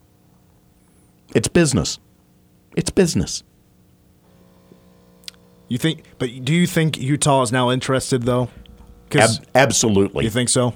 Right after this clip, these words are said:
Speaker 1: Absolutely. They have to be.
Speaker 2: Well, that's what I was saying earlier. It's like after, after Colorado splits, even though they're not winning football, they're still a brand,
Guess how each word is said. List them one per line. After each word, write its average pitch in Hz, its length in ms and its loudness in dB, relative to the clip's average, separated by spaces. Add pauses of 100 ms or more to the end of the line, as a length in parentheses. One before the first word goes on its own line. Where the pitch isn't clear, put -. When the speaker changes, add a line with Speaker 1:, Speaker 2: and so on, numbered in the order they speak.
Speaker 1:
Absolutely. 113 760 4
They 104 140 6
have 110 300 4
to 110 80 0
be. 69 240 -4 (1200)
Speaker 2:
Well, 185 100 2
that's 202 160 4
what 180 80 6
I 156 40 6
was 143 100 4
saying 139 220 2
earlier. 131 340 4
It's 123 120 -2
like 131 180 2
after, 156 480 0
after 147 460 -2
Colorado 139 420 0
splits, - 480 -2 (260)
even 170 220 0
though 165 100 4
they're 147 120 2
not 151 180 4
winning 127 220 2
football, 135 400 2
they're 123 140 0
still 175 320 2
a 175 40 2
brand, 127 600 0